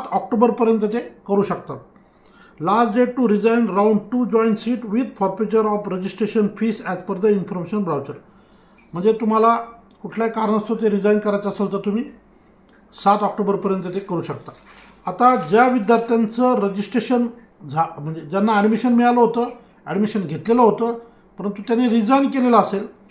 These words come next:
तर अशा विद्यार्थ्यांना परत एकदा तिसऱ्या राऊंडमध्ये जाताना रजिस्ट्रेशन करावं लागेल. रजिस्ट्रेशनची डेट असणार आहे नऊ ऑक्टोबर ते तेरा ऑक्टोबरच्या दरम्यान. फ्रेश रजिस्ट्रेशन कुणाला,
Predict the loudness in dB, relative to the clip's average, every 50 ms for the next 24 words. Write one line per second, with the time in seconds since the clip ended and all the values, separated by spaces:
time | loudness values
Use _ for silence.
0 | _ _ -20 _ _ _ -16 -8 -8 -6 -4 -2 -2 -2 2 2 2 2 2 2
1 | 0 0 0 -2 -2 -2 -2 -2 -2 0 -2 -4 -2 0 0 0 0 -2 -4 -6
2 | -6 -2 0 0 2 4 4 4 4 4 2 0 -2 -2 -2 -2 -4 -4 -6 -8
3 | -6 -6 -8 -8 -8 -4 0 0 0 0 -2 -4 -6 -2 0 -2 -2 0 -2 0
4 | 2 2 0 0 -2 -6 -8 -12 -18 -20 _ _ _ _ _ _ _ _ _ _
5 | _ _ 0 0 0 2 0 0 2 2 2 2 2 2 2 4 6 6 6 6
6 | 4 4 2 0 0 2 4 4 4 4 4 2 0 -2 -6 -14 -20 _ _ _
7 | _ _ _ _ _ _ _ _ _ -20 _ _ -8 -4 2 6 6 6 6 4
8 | 0 -2 -2 -2 -4 -4 -2 0 0 2 4 4 2 2 -2 -4 -6 -4 0 0
9 | 2 4 4 2 2 0 -4 -4 -4 -4 -2 -2 -2 -2 -2 -2 -2 -4 -6 -6
10 | -10 -14 -20 _ -6 0 2 2 2 2 0 0 0 0 0 -2 -8 -10 -8 -6
11 | -8 -8 -4 -2 2 4 4 6 4 4 2 0